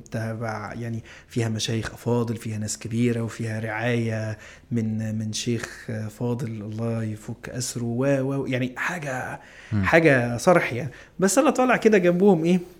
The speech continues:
Speaker 1: حاجه، حاجه صغيره. ففرحت ان انا، ان، ان، ان بقى ليا تاثير. اه.
Speaker 2: انا، انا ليا وج-، وجهة نظر شخصيه برضو، معرفش دي ايه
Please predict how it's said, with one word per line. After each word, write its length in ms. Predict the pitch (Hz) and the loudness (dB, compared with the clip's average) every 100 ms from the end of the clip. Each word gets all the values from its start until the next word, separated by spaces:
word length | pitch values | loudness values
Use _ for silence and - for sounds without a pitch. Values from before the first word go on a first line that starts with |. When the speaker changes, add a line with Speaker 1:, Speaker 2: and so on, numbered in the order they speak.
| - - | -20 -4
Speaker 1:
حاجه، 520 | - 160 147 131 98 | 0 2 4 2 -2
حاجه 360 | - - 165 151 | -4 0 2 2
صغيره. 320 | 127 123 120 | 4 2 2
ففرحت 480 | 185 180 269 - 147 | 0 4 4 4 0
ان 120 | 139 | 2
انا، 360 | 135 127 - | 2 2 0
ان، 120 | 127 120 | -2 -2
ان، 680 | 131 127 120 120 120 120 - | -2 -2 0 -2 -2 -4 -4
ان 160 | 131 131 | -2 0
بقى 200 | 127 135 | 2 4
ليا 180 | 156 151 | 4 4
تاثير. 520 | 127 - 117 113 - - | 0 -6 -8 -8 -10 -4
اه. 160 | 131 113 | -4 -2
Speaker 2:
انا، 240 | 117 123 | -2 0
انا 120 | 127 135 | 0 2
ليا 180 | 151 | 4
وج-، 240 | 170 147 110 | 4 2 2
وجهة 240 | 131 143 135 | 4 4 4
نظر 200 | 135 135 | 4 2
شخصيه 380 | - - 117 | 0 -2 2
برضو، 280 | 127 127 131 | 4 2 0
معرفش 460 | 101 85 107 - 92 | -2 0 -2 -4 -6
دي 400 | 95 98 92 - | -4 -2 -2 -2
ايه 380 | 98 95 95 | -2 0 -2